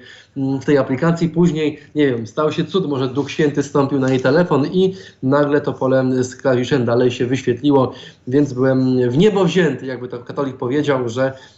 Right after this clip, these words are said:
mm, taką możliwość łaskawie, mm, twórcy aplikacji dali mi jako osobie, która nie identyfikuje się z, e, czymkolwiek,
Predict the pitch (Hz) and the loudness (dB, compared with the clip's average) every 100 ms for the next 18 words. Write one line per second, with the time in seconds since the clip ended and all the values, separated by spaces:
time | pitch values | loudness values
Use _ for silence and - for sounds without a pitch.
0 | _ 131 131 131 139 151 127 123 110 120 | _ -4 -2 0 0 2 2 0 -2 -2
1 | 131 127 127 135 - - 156 151 151 147 | -2 0 2 2 0 -4 -2 0 -2 -4
2 | - - 135 127 127 - 135 135 131 127 | -18 -10 -2 0 0 -2 -2 0 -2 -2
3 | 113 127 - 135 131 120 127 127 127 120 | -2 -2 0 -2 0 0 0 2 0 0
4 | 120 117 120 113 120 113 120 123 135 180 | 0 0 -2 -2 -2 -4 -2 2 4 4
5 | 196 175 156 143 147 147 - 131 - 135 | 4 2 0 -4 -4 -4 -2 -6 -6 -4
6 | 127 123 120 - 131 127 143 135 131 | -2 -2 -2 0 -2 2 2 2 0